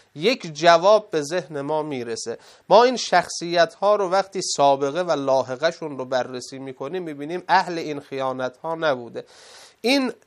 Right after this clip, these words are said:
فرضیه قوت می‌گیرد که شاید همه اینها زیر سر معاویه باشد. معاویه که از یه بگو مگوی ساده باخبر شده، از طرف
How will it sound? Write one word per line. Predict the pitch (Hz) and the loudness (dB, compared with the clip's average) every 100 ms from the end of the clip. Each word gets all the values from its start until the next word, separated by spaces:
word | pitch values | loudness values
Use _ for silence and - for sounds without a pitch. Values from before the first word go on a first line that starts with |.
| _ _ | _ _
فرضیه | - - 175 175 175 160 170 175 220 | -20 4 8 8 6 0 -4 0 2
قوت | 226 180 165 156 196 220 - | 2 2 0 4 4 4 0
می‌گیرد | 147 135 127 127 120 117 - | -6 -6 -4 -2 -2 -2 -6
که | 120 117 - | -8 -8 -8
شاید | - - 196 233 226 220 190 156 | -6 4 8 10 8 4 0 -2
همه | - 151 160 214 | -6 -4 0 0
اینها | 214 190 151 147 147 185 | 0 -2 -4 -4 0 -2
زیر | 156 180 170 | -2 -4 -4
سر | 135 160 156 | -4 -4 -2
معاویه | 131 127 120 120 113 113 135 | -2 -4 -2 -4 -6 -4 -2
باشد. | 117 110 - 107 - _ | -2 -6 -8 -12 -14 _
معاویه | 139 165 190 175 175 214 | 4 6 6 4 -4 -4
که | 214 165 | 0 0
از | 160 170 | 0 -4
یه | |
بگو | 180 156 143 147 | -4 -2 -2 -2
مگوی | 147 143 156 185 165 - | -2 -2 -2 -6 -4 -4
ساده | - 135 135 127 | 0 0 0 -2
باخبر | 143 135 135 131 131 | 0 0 -2 -2 -4
شده، | 123 - 135 180 185 - - - - | -4 -10 -4 -2 -2 -6 -20 -4 2
از | 156 139 - | 4 2 -8
طرف | - 160 185 220 214 | 2 6 8 8 6